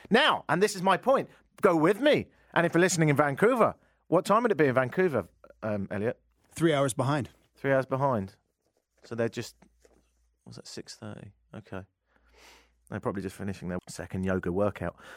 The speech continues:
Speaker 1: So if you're listening in Vancouver, get in touch. Justify this. Right? Pin your ears back, kids, 'cause this is the score. Is Vancouver a boring city? Discuss. Why do I bring it up? I'll tell you.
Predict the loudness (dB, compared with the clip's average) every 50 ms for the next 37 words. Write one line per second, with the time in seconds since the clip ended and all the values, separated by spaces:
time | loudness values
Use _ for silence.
0 | -20 _ 2 2 2 4 4 4 4 4 2 2 0 2 2 4 4 2 2 2
1 | 0 0 2 2 0 0 2 0 0 0 -2 -2 -2 -2 -2 -4 -8 -18 _ _
2 | _ _ 0 2 2 2 0 -2 -2 2 4 4 4 4 2 2 2 2 2 2
3 | 0 -6 -10 -12 -12 -14 _ _ _ _ _ _ _ _ _ _ _ -10 -8 0
4 | 2 4 4 4 4 2 -2 -6 -8 -8 _ _ _ _ -20 -20 -20 _ _ _
5 | _ 2 2 4 4 4 6 6 6 4 4 4 2 2 2 0 -2 0 0 2
6 | 2 2 0 -2 -6 -2 0 2 2 2 2 -2 -2 -2 -2 -4 -2 2 2 2
7 | 2 2 0 -4 -8 _ _ _ -20 -20 -20 -20 -20 _ _ _ _ _ _ _
8 | _ _ _ _ _ 2 2 4 2 2 2 2 0 0 2 2 4 4 4 4
9 | 4 2 2 0 -2 _ -2 0 2 4 4 4 4 4 2 2 0 2 2 2
10 | 0 0 -2 -4 -4 -4 -8 _ _ _ _ 0 0 2 4 4 4 4 2 0
11 | -2 -8 -10 -14 _ _ _ _ _ _ _ 2 2 2 4 2 2 0 0 0
12 | 0 -2 2 2 4 4 2 0 -2 -12 -20 _ _ _ _ _ 0 2 2 2
13 | 0 -4 -6 -4 -2 0 2 4 4 2 2 0